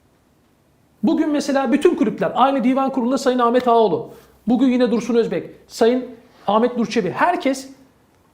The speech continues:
kaybolan gelirlerden bahsediyor, değil mi? Neden acaba? Şampiyonlukların katma değer üretememesinden olabilir mi?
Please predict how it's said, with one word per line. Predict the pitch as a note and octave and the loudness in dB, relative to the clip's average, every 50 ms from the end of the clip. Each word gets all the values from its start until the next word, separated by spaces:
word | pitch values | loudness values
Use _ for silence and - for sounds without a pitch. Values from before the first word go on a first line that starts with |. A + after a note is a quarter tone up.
| _ _ | _ _
kaybolan | - C4+ D4+ D4+ B3+ C4 B3+ C4+ C4 A#3 | 4 4 6 6 4 2 0 0 0 0
gelirlerden | A#3 A3+ B3 A#3 A#3+ A#3+ A#3 A#3+ B3+ B3 A3+ | 2 2 2 2 2 2 2 2 0 0 0
bahsediyor, | G3+ F#3+ - - F#3+ D#3+ E3 F3 | 0 -2 -2 -4 -6 -4 -2 -2
değil | A#3+ A#3 | -2 -2
mi? | F3 C3 - - - - _ _ _ _ _ _ _ _ _ _ _ _ _ _ _ - | -2 -6 -8 -14 -20 -20 _ _ _ _ _ _ _ _ _ _ _ _ _ _ _ 0
Neden | G3 A3+ A#3 D#4 F4 | 0 2 2 2 2
acaba? | F4 C#4+ A3 G#3 D#3+ E3 D3 - - - - - _ _ _ _ _ _ _ _ _ _ _ _ _ _ _ _ _ _ _ _ | 2 2 2 0 0 -2 -4 -4 -8 -14 -20 -20 _ _ _ _ _ _ _ _ _ _ _ _ _ _ _ _ _ _ _ _
Şampiyonlukların | - - A#3+ A3 A3+ A3+ - C#4 C4 C4 C#4+ C4+ D4 C#4 C#4+ B3+ | -2 0 2 2 2 0 0 0 0 0 -2 -2 -2 -2 -2 0
katma | - C4 B3 B3 C4 C4 | 0 0 0 0 0 2
değer | B3+ C4 B3+ B3 | 2 2 2 2
üretememesinden | - G#3+ B3 A#3+ B3 B3+ B3 B3 A#3+ B3 - B3 A#3 A#3+ A#3 | 2 0 -2 0 0 0 0 0 -2 -2 -2 -2 0 0 0
olabilir | A3+ A#3 A#3 A#3 A#3+ D#4+ D#4 | 2 0 0 2 0 0 0
mi? | A#3+ F3 C#3 | -2 -4 -6